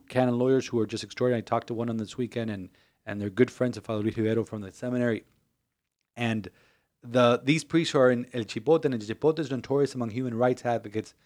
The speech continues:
for inhumane treatment of suspected criminals. And so, you know, it's a communist prison. You don't have to spell it out. It's, you know,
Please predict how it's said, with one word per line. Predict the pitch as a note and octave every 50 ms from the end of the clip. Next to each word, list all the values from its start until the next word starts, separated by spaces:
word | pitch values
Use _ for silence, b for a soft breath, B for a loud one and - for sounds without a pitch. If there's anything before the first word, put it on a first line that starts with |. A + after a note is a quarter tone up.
| _ _ _ _ _ -
for | - B2+
inhumane | D3 D#3 D3+ D#3+ D#3 D3 C#3 C3+
treatment | - - - D3 D#3 D3+ C3+ B2+
of | A#2+ A2+
suspected | - - A2 - - A#2+ A2 - - - -
criminals. | - D3+ D3+ C3 G2 D#2 - - - _ _ _ _ _ _ _ _ _ _ _ _ _ -
And | C3+ C3+ B2+ B2 A#2+ A2+
so, | - C#3+ C3 C3 B2 A2+ G#2+ _ _ _ _ _ _ _ _ _ _ _ _ _ _ _
you | - C#3 C3
know, | B2 G#2+ G2 - _ -
it's | C3+ A#2+ -
a | C#3+
communist | - D#3 D#3 C#3+ A#2+ A2 - -
prison. | - A2+ E2+ F2+
You | A2
don't | C3 C3+
have | C#3 -
to | -
spell | - - B2 A2 G2
it | F#2+
out. | F#2+ - - _ _ _ _ _ _ _ _ _
It's, | - A2+ G#2 - - - - - - _ -
you | C3
know, | A2+ G#2 F#2 E2+